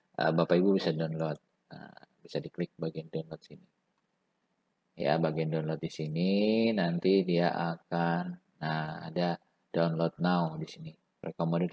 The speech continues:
for your device. Nah, dia akan mengecek, "Oh iya, ini, eh, device-nya Windows." Lalu ada klik link download di sini. Nah, seperti itu.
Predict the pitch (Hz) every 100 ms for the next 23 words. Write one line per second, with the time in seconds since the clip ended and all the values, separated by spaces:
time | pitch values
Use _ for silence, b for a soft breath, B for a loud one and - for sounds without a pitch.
0 | - 85 85 82 82 82 80 87 85 82
1 | - - _ - - 87 98 110 101 107
2 | 107 101 - 101 95 90 101 107 107 -
3 | 95 92 - - - 98 185 - 185 -
4 | - _ b b b - 85 90 87 82
5 | - 87 - 85 85 85 82 78 82 80
6 | - - - 165 _ _ _ _ _ _
7 | _ _ _ _ _ _ _ _ - 71
8 | 69 67 - - - 80 -